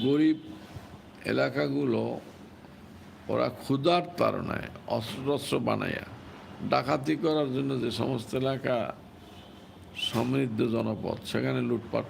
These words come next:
করত। পরে ওরা আস্তে আস্তে দখল করছে। এখানে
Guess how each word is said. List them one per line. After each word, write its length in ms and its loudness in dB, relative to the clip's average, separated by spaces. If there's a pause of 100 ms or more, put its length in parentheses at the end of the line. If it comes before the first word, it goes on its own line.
করত। 240 -8 (1900)
পরে 300 2
ওরা 180 2
আস্তে 240 -4
আস্তে 180 -4 (120)
দখল 240 0 (120)
করছে। 280 -10 (840)
এখানে 260 4